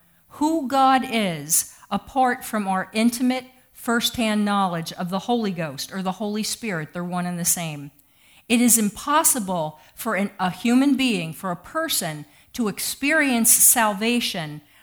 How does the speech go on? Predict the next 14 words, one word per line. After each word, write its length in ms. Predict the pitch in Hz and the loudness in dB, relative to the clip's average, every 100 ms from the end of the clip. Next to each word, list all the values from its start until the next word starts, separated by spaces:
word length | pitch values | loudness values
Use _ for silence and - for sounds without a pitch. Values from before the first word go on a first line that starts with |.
| _ | _
without 640 | 196 208 208 220 269 269 | -2 0 2 4 4 0
the 80 | 240 | -4
Spirit 680 | 247 - - 247 247 262 262 | 0 0 0 0 0 -2 -4
of 220 | 247 233 | -6 -4
God 540 | 196 226 190 147 143 156 - - | 2 4 4 2 -4 -12 -20 -6
revealing 680 | 208 180 208 247 262 262 262 | -4 -2 0 2 2 2 0
to 120 | 262 | -2
our 220 | 185 214 | -2 0
hearts 420 | 214 - 240 247 262 | -2 -2 -2 0 0
individually 960 | 240 233 208 226 208 202 175 165 165 - _ | 0 0 -2 -4 -4 -6 -6 -6 -10 -14 _
who 560 | _ - 262 254 262 262 - | _ -2 0 0 -2 -4 -10
Jesus 480 | - 226 208 214 - | -4 -2 0 -2 -4
Christ 480 | - 208 202 - | -2 -2 0 -2
is. 560 | 202 170 139 143 - - | -2 -6 -4 -4 -4 -8